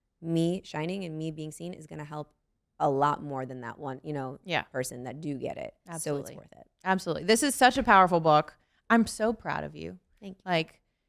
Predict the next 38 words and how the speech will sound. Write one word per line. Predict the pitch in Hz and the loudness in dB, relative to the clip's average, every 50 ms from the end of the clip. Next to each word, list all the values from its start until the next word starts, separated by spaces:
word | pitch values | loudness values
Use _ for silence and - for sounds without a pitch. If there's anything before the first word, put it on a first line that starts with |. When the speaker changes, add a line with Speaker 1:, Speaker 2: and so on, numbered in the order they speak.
| _ _ _ - | _ _ _ -8
Speaker 2:
really, | 180 202 220 220 214 214 214 | -2 2 6 6 8 6 6
congratulations | 202 - 196 185 175 175 170 - 165 160 160 156 - 165 165 160 160 - | 4 2 4 6 6 6 4 4 2 2 2 2 -2 -6 -6 -8 -8 -8
on | - 156 165 156 | -6 -6 -6 -6
bringing | 156 156 156 156 156 | -6 -8 -8 -8 -8
this | 151 151 - - | -10 -10 -12 -16
to | - 143 | -12 -10
the | 151 | -10
world. | 147 143 151 147 147 151 151 156 160 160 - - _ - | -8 -4 -2 2 2 4 4 2 2 -2 -4 -12 _ -12
I | 165 165 | -10 -8
know | 160 160 156 156 156 151 151 147 147 151 156 - _ _ _ _ | -6 -6 -4 -2 0 0 0 0 -2 -4 -6 -10 _ _ _ _
people | _ 196 190 175 208 190 | _ 0 2 4 4 6
need | 185 170 170 170 185 185 | 6 6 6 6 6 6
a | 180 156 | 6 4
resource | 160 170 180 - 202 196 190 - | 4 2 2 2 2 2 2 0
and | 175 147 | -2 -2
a | |
guide | 143 - 139 143 151 156 175 | 4 6 6 8 8 6 6
like | 185 190 185 | 4 4 4
this | 208 220 247 254 - | 2 0 0 0 0
for | 185 | -4
getting | 165 156 165 160 156 156 | -2 0 -2 0 0 -4
over | 151 147 151 | -6 -4 0
their | 151 151 151 | 0 0 0
fears | - 156 156 170 208 247 226 - | 0 0 2 4 4 2 2 0
and | 156 151 143 - _ _ _ _ _ | -6 -10 -10 -14 _ _ _ _ _
saying, | - - 202 180 180 170 | 2 6 6 6 8 8
"I'm | 160 175 208 202 | 6 8 8 8
ready. | 185 247 262 165 131 - | 6 6 6 4 0 -2
I'm | - 170 180 180 | -2 -2 2 4
ready | 180 185 202 226 233 | 6 6 6 4 2
for | 226 240 | 0 -4
the | 202 196 | -2 2
world | 190 185 190 185 | 4 4 4 4
to | 170 | 2
know | 165 175 190 220 | 2 4 4 4
who | 214 240 | 4 4
I | 233 226 233 | 4 6 6
am, | 220 202 196 190 196 196 196 214 233 233 | 6 6 6 6 6 6 6 4 2 -2